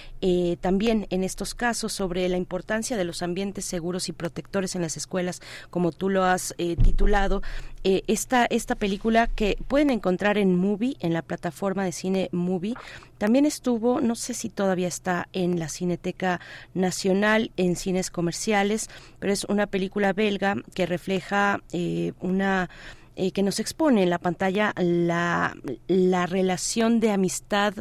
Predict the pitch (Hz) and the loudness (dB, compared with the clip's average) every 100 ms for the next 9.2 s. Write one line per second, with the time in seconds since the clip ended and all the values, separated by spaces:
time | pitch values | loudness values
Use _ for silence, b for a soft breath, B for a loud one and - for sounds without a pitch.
0 | 220 B B B - 196 220 254 196 202 | -14 B B B -2 2 4 4 2 0
1 | 185 233 - 190 175 190 180 202 208 - | 2 0 0 -4 -2 -2 0 -2 -4 -6
2 | - - - 220 202 208 214 214 - - | -12 -14 -2 0 0 0 0 0 -4 -6
3 | 180 - 202 202 202 B B B B - | -10 -2 0 0 -2 B B B B -4
4 | 196 - 196 202 - 240 226 226 190 185 | -4 2 2 2 0 4 4 6 4 4
5 | 170 170 - 185 185 185 - 226 214 190 | 4 2 0 -2 0 -2 -2 0 -2 -2
6 | 240 247 B B B - 165 214 214 202 | -4 -4 B B B -14 -2 2 2 4
7 | 196 185 - 196 190 220 190 185 180 175 | 4 2 0 -2 2 2 2 0 2 0
8 | 165 165 156 190 185 185 180 156 190 190 | 0 -4 -4 0 2 2 0 -2 0 0
9 | 185 214 | 0 -4